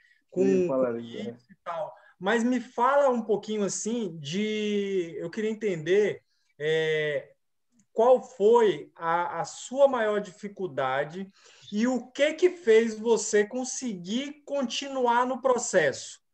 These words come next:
Speaker 1: né? Qual foi a influência aí, da, não sei, de repente lá da, da, da sua coach e tudo,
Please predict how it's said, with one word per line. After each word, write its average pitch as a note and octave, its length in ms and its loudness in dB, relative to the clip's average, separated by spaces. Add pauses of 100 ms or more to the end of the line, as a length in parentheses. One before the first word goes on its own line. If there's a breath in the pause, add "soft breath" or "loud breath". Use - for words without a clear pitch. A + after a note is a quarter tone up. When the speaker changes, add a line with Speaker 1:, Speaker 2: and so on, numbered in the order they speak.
(260)
Speaker 1:
né? E3 160 -2
Qual A3 220 2
foi B3+ 240 6
a C4 80 6
influência A3 720 0
aí, G3 140 2
da, F3+ 220 2
não E3 140 -4
sei, F#3+ 180 -2
de E3+ 140 2
repente F#3 380 -2
lá F3+ 160 2
da, E3+ 200 0
da, C#3+ 280 -2
da B2 120 -8
sua D#3+ 240 -8
coach D#3 680 -4
e C#3+ 80 -16
tudo, G3+ 340 -8